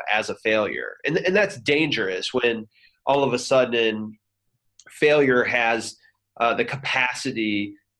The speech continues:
to, to, to really go right to our understanding of who we are. And I think it's like that for a lot of people, that, uh, this isn't just a practical guide on how to get through difficult times, but it, but it's also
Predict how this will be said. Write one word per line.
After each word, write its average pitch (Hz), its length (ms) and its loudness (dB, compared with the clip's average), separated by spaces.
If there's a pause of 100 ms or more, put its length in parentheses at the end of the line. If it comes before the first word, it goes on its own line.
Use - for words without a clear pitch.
(180)
to, 104 220 -6
to, - 200 -10
to - 140 -2
really 131 200 2
go 117 240 4
right 113 360 0
to 110 480 2
our 104 480 2
understanding 110 560 0
of 95 160 -6
who 107 120 -2
we 98 140 0
are. 95 440 -2 (160)
And 135 380 0 (100)
I 190 100 2
think 302 260 -2
it's - 140 -2
like 147 220 2
that 147 160 0
for 135 140 0
a 123 60 4
lot 113 200 4
of 104 100 -6
people, 120 580 -8
that, 113 260 2 (520)
uh, 131 140 0
this 185 240 2
isn't 185 320 2
just 147 360 2
a 123 200 4
practical 127 500 -2
guide 107 420 2
on 101 220 -2
how 117 100 0
to 107 80 -4
get 107 220 -4
through 110 140 -10
difficult 104 480 -10
times, 117 500 0
but 135 120 0
it, 127 120 2 (100)
but 131 100 -6
it's 135 140 -6
also 127 600 2